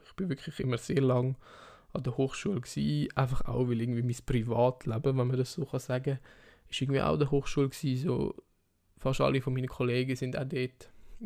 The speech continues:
Du redest halt immer über Musik oder du tust irgendwie zusammen Blatt lesen oder so. Also ich heiss, ich muss ehrlich sagen, ich hatte sehr viel Mühe gehabt damit, das zu trennen. Und ich glaube, wenn ich jetzt, äh,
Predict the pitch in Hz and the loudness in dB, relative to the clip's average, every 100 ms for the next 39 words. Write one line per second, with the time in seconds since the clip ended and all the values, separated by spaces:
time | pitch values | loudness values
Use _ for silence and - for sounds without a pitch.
0 | 156 127 131 127 131 127 131 139 135 135 | -4 0 0 0 -4 -2 -2 -2 0 0
1 | 131 135 135 123 123 120 127 127 127 - | 0 0 0 2 0 0 0 0 -2 -4
2 | - 139 135 131 - 127 127 123 127 - | -6 -4 -2 -2 -2 -2 0 -2 -2 -4
3 | 127 135 127 127 127 131 131 - - - | -6 -4 -4 -4 -4 -4 -6 -6 -18 -20
4 | - - _ _ _ _ - 143 123 131 | -20 -20 _ _ _ _ -14 -8 -4 -2
5 | 123 - 143 131 127 131 127 120 127 123 | -2 2 2 4 4 4 2 2 0 0
6 | 120 123 123 127 120 120 123 131 120 117 | 0 2 0 2 0 0 -2 -2 -2 -2
7 | 117 - - _ _ _ _ _ _ _ | -4 -12 -20 _ _ _ _ _ _ _
8 | _ _ _ _ - 120 123 - - - | _ _ _ _ 0 2 0 -4 -14 -2
9 | 120 113 120 131 135 117 117 - 120 123 | 0 4 4 4 2 0 -2 2 2 4
10 | 117 120 113 - 113 113 | 0 -2 -4 -4 -2 -2